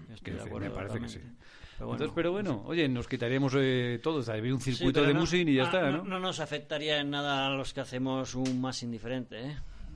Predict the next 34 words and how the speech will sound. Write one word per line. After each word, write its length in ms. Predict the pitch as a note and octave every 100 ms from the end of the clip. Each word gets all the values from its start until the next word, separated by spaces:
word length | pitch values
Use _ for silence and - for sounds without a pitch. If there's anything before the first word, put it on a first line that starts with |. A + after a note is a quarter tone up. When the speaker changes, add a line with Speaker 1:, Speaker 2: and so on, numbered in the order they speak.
| A2
Speaker 2:
Bueno. 100 | B2
Speaker 1:
No 40 |
nos 100 | B2
afectaría 400 | B2 A#2 A2 A2
en 80 | A2+
Speaker 2:
No 60 | A#2+
nos 80 | A2+
Speaker 1:
nada. 140 | G#2+
Speaker 2:
afectaría. 280 | A2 A#2+ C3+
Speaker 1:
Seguiríamos 540 | - B2 A#2+ C3 C#3+ C3+
siendo 240 | C#3+ C#3+
Speaker 2:
Espero. 220 | C3+ B2+ C3+
Speaker 1:
otros 160 | B2+
deportistas 520 | B2 B2 - B2+ C3
diferentes. 680 | A#2+ A2 C3 C3+ G#2 G#2 -
O 40 |
sea, 220 | - A#2+ A2 - -
ellos 260 | D#3 D#3 C#3+
harían 180 | C#3+ C#3+
masing 260 | D3+ D3+
y 20 | D3
nosotros 280 | B2 B2+ C3
haríamos 240 | C3 B2
otra 180 | G#2+ A2
cosa. 220 | B2+ - - -
Que 100 | G2
Speaker 2:
Ya. 120 | -
Speaker 1:
sería, 460 | - A#2 A2+ G#2+ G#2
no 80 |
sé, 120 | G2+ A2
les 260 | G#2 G#2
cambiaría 360 | G#2+ G#2+ A2 A2+
el 40 |
nombre. 240 | A#2 B2+